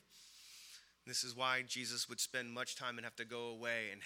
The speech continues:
h-, why he was always taking a nap on a boat, because he was praying a lot. But this is good work. This is most effective work you may have done all year long so far. Don't get tired. And let's pray,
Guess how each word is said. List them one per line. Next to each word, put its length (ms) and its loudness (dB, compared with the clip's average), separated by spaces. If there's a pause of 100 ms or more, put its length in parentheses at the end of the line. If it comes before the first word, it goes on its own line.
h-, 80 -8
why 180 2
he 80 2
was 140 -2
always 340 0
taking 320 0
a 40 2
nap 260 4
on 140 -4
a 80 -4
boat, 260 -8
because 280 -12
he 100 -10
was 100 -8
praying 340 -6
a 60 -12
lot. 200 -10 (720)
But 120 -4
this 160 -2
is 140 -4
good 400 -6
work. 280 -4
This 160 4
is 120 -4
most 260 0
effective 640 -2
work 200 -4 (960)
you 80 -6
may 120 2
have 120 2
done 200 4
all 120 0
year 200 0
long 320 0
so 160 0
far. 220 -6 (1700)
Don't 200 -2
get 100 -6
tired. 380 4
And 80 -4
let's 120 2
pray, 400 10